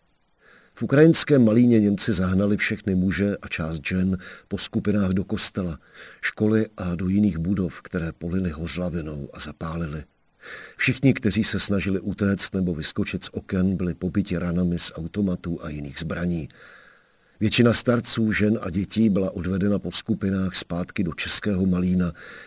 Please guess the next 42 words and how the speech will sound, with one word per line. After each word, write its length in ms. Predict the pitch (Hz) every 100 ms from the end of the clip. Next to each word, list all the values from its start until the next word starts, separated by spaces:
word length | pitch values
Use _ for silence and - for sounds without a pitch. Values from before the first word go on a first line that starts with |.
| -
kde 160 | 92 104
jim 140 | 110
bylo 180 | 104 107
od 160 | 101
velících 440 | 85 98 110 - 90
důstojníků 600 | 92 - 104 101 98 98
řečeno, 500 | 87 - 95 90 82
že 100 | 80
budou 260 | 73 85
propuštěni. 720 | - 82 73 90 - 98 82 80 - - - - _
Místo 280 | 107 - 104
toho 280 | - 98 101
byli 200 | 95 92
však 280 | - 90 -
nahnáni 440 | 90 85 95 92
do 120 | 78
stodol 480 | 80 - 92 82 80 -
a 120 | 78
upáleni. 720 | - - 85 87 85 80 71 - - - - _
Posléze 400 | 101 - 117 104
Němci 360 | 95 95 92 95
zapalovali 640 | 85 - 95 95 87 90
i 140 | 90 78
další 420 | 69 80 - 80
budovy 400 | - 69 - 69
v 100 | -
obci. 420 | - - - 82 - - - - - -
Zachránilo 520 | 101 101 123 123 117
se 140 | 110 104
pouze 320 | 101 101 98
několik 440 | 90 98 101 -
osob, 420 | 104 - - 98 -
které 340 | - 95 87
nebyly 340 | 82 82 101
přítomny 560 | 95 - 98 101 98 80
v 80 | -
obci 380 | 80 - - 87
nebo 220 | 78 80
které 280 | - 85 92
byly 200 | 95 85
nuceny 540 | 85 - - 92 87
hnát 300 | 82 85 85